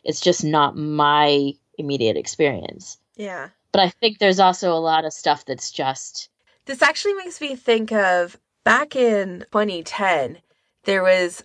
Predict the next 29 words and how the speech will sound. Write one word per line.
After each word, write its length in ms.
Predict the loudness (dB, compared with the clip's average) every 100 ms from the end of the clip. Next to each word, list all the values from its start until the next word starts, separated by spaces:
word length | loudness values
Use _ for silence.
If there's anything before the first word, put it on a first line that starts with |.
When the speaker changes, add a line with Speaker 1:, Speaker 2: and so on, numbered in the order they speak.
| _
Speaker 2:
kind 260 | -10 -2 0
of, 100 | 2
like, 160 | 2 2
a 80 | -2
scare 600 | -4 -4 4 6 6 4
in 160 | 2 -2
podfic 480 | 0 0 0 -6
fandom 760 | -4 0 0 2 2 0 0 -4 _ _ _ _
when 580 | -2 4 6 6 4 -2 -6
some 720 | 0 4 6 4 2 -4 -8 _ -16
podfics 960 | 0 4 6 4 0 4 4 4 -4 -4
ended 400 | -2 0 0 2
up, 340 | 2 4 2 _ _ _ -8
ended 340 | -4 0 0
up 280 | 2 0 -2
in 260 | -6 -6 -6
quotation 640 | -2 0 0 -2 -4 -4 -4
marks 320 | -4 -4 0
there, 500 | 2 2 2 0 -2
on 180 | 0 2
Last 400 | 4 2 2 -2
dot 160 | -2 0
F 200 | -2 0
M. 400 | 0 0 -2 -6 _ _ _ 2
Speaker 1:
Oh. 520 | 6 8 8 4 0 -8 _
Speaker 2:
Do 100 | 0
you 100 | 4
remember 380 | 4 4 4 2
that? 320 | 4 2 2